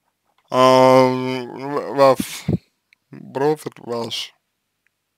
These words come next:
мужчина и, э, некому будет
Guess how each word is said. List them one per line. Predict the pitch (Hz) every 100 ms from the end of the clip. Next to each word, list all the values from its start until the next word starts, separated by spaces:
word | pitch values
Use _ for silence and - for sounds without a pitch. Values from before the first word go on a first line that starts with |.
| _ _ _ _ _ _ _ _ _ _ _ _
мужчина | - 131 127 120 - 143 139 117
и, | 117 123 - 131 _ _ _ _ _ _ _ _ _ -
э, | 113 123 127 123
некому | 127 135 - 127 120
будет | 117 127 127 -